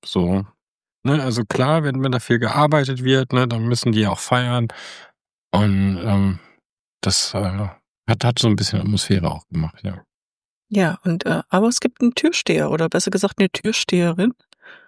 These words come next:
Speaker 2: Und die Jungs stehen nicht auf der Gästeliste.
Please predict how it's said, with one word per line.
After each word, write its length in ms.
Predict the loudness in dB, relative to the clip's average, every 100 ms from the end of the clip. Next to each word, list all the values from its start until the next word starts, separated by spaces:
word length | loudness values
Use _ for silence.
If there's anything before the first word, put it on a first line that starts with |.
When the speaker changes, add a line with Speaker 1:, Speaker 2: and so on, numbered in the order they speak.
| _ _ _
Speaker 2:
Und 240 | 0 0 0 0
die 100 | 2
Jungs 300 | 2 0 -2
stehen 220 | 0 0
nicht 180 | 0 0
auf 160 | -2
der 260 | 0 0 0 -4 -2
Gästeliste. 800 | -2 0 -2 0 0 0 0